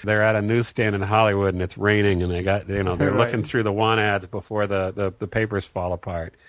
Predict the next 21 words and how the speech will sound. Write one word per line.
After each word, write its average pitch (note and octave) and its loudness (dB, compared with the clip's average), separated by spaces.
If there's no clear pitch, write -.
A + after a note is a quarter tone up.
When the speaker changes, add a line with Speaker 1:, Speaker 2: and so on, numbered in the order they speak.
Speaker 1:
And A2+ 2
the A#2+ 2
old C#3 4
watchword D3 4
was B2 0
always B2 2
dignity, A#2 0
always C3+ 4
dignity, G#2+ 0
and F#2 0
we G2 0
see A#2+ -4
them G#2+ -2
doing G2 -2
slapstick G2 -4
antics. G2 -2
So B2 4
you're B2 4
getting D3+ 4
a C3 2
story, G2+ 0